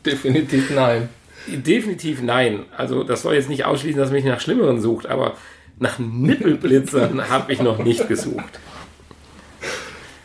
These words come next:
Speaker 2: Neunzehn Prozent, also diese neunzehn Prozent möchte ich gern kennenlernen, die nach Nippelblitzern gesucht haben.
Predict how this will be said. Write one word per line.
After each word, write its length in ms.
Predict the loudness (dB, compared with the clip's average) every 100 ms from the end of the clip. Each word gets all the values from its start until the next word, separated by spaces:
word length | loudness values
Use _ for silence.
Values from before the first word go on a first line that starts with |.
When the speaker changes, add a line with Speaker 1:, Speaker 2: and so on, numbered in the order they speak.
| -20 -20 -20 -20 -20 -18 0
Speaker 2:
Neunzehn 380 | 4 4 2
Prozent, 240 | -2 -4 -2
also 160 | -2
diese 180 | -2 -2
neunzehn 380 | 2 2 0 0
Prozent 340 | -2 0 0
möchte 180 | 0 -4
ich 60 | -2
gern 160 | -4
kennenlernen, 460 | 0 0 0 0 2
die 60 | 2
nach 220 | 2 -2 -8 -20 -4
Nippelblitzern 1160 | 2 2 0 -2 -2 -2 0 0 -2 -2 -2 -4
gesucht 540 | -2 -2 -2 -6 -10
haben. 260 | -4 -4